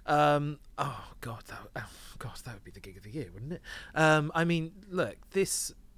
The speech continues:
Speaker 2: <laughs> I think we should really talk about how brilliant the set was and how brilliant they were, because we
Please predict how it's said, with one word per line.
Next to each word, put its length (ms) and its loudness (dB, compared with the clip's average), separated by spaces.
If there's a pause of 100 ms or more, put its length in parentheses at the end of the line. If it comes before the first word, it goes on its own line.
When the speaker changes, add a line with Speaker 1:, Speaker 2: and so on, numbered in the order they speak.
Speaker 2:
<laughs> 400 -8
I 140 6
think 260 -2
we 80 -2
should 220 -2 (160)
really 320 -4
talk 200 -4
about 200 -2
how 280 2 (280)
brilliant 460 -6 (420)
the 80 -8
set 320 -4
was 300 -6
and 80 -10
how 180 -4
brilliant 580 -8
they 160 -6
were, 260 -2
because 320 -10
we 180 -10